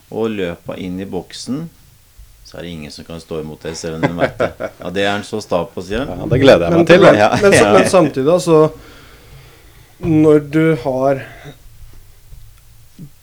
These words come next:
Speaker 3: begge innløpere, begge kantene og midtspissen som presser så høyt og er fem mann,
Speaker 2: Mm.
Speaker 3: og når du spiller med den høye risikoen med å skulle slå den lange ballen som skal gjennom flere ledd,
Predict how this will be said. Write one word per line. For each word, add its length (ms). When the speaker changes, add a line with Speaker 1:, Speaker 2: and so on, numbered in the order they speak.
Speaker 3:
begge 240
innløpere, 480
begge 280
kantene 500
og 180
midtspissen 680
som 140
presser 480
så 320
høyt 220
og 60
er 80
fem 500
mann, 460
Speaker 2:
Mm. 120
Speaker 3:
og 80
når 80
du 60
spiller 420
med 300
den 140
høye 240
risikoen 300
med 100
å 60
skulle 200
slå 340
den 120
lange 260
ballen 260
som 140
skal 180
gjennom 640
flere 340
ledd, 280